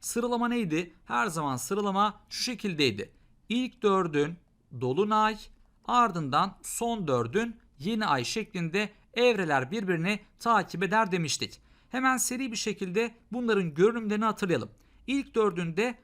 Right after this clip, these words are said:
ayı D şeklinde görüyoruz değil mi arkadaşlar? Bu şekilde D'ye benziyor. Dolunayda tamamen bütünsel olarak görüyoruz. Şöyle dairesel bir çizim yapacağız. Bu dolunay oluyor.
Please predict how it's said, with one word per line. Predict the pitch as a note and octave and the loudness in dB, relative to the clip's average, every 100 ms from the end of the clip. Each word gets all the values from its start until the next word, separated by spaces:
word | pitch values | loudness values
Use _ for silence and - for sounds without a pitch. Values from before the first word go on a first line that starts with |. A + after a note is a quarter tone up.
| _ | _
ayı | G#3 A#3 G#3 B3 - _ _ | -2 2 2 0 -6 _ _
D | C3+ A3+ C#4 C#4+ | 0 0 2 -2
şeklinde | - A#3 A#3 A3 B3 | -4 -4 -4 -4 -4
görüyoruz | G3 D#3+ C#3 B2+ | 0 0 2 -2
değil | C4+ B3+ | -2 0
mi | |
arkadaşlar? | G#3 E3 C3+ A#2 G#2 - _ - | 0 0 -2 -2 -6 -10 _ -10
Bu | B2+ | -6
şekilde | C#3+ - D3+ A3 | -6 -6 -4 0
D'ye | A#3 A#3+ G#3+ | 2 2 4
benziyor. | F#3+ C#3 A#2+ G#2+ - _ _ _ - | 2 2 -4 -6 -8 _ _ _ -4
Dolunayda | C#3+ A3+ C#4+ C4+ A3 C#3 B2+ - _ - | 0 0 2 2 2 0 -2 -2 _ -6
tamamen | G#3+ A#3+ C#4 A#3+ C#3 - - | -4 0 0 2 0 -2 -10
bütünsel | F3+ B3 B3 A#3+ C#4 | -10 -8 -8 -4 -2
olarak | B3+ A3 - | -2 -2 -2
görüyoruz. | E3 C#3 C3+ G3 - _ _ | 0 0 0 -2 -6 _ _
Şöyle | - A3+ G#3 F#3 G3 - _ | -8 -4 -2 -2 -4 -8 _
dairesel | F#3+ G3+ F#3+ E3+ F3 F3+ | -2 0 -2 0 0 0
bir | |
çizim | - E3 F3 | -6 -4 -2
yapacağız. | D3+ B2+ A2+ B2 G#3 - | -2 -4 0 0 0 -4
Bu | D#3 F3 | -4 -2
dolunay | D#3+ E3 D#3 | 0 0 -2
oluyor. | B2 G#2 A2+ | -2 -2 0